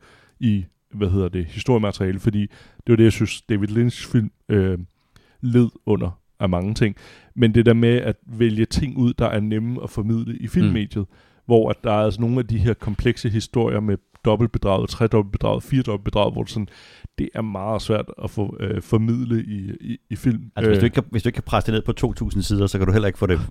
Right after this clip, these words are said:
Speaker 3: få det hen over to timer, vel?
Speaker 1: <laughs> Nej,
Speaker 3: I
Speaker 1: øv.
Speaker 3: så kan, så kan man simpelthen ikke, øh,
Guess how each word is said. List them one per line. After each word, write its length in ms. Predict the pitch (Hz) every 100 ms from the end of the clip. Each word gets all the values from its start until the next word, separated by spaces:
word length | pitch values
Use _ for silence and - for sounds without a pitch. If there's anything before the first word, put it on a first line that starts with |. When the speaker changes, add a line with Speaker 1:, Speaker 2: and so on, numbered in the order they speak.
| -
Speaker 3:
få 140 | 95
det 100 | 90 95
hen 180 | 95
over 160 | 90 87
to 140 | -
timer, 320 | - - 92 98
vel? 140 | 101 -
Speaker 1:
<laughs> 60 | -
Nej, 100 | 131
Speaker 3:
I 60 | 98
Speaker 1:
øv. 140 | 135 - 170 - - - 147 - _
Speaker 3:
så 120 | - 117
kan, 160 | 120
så 100 | -
kan 160 | 110 120
man 80 | 113
simpelthen 240 | 120 98
ikke, 360 | 98 107 90
øh, 40 | 85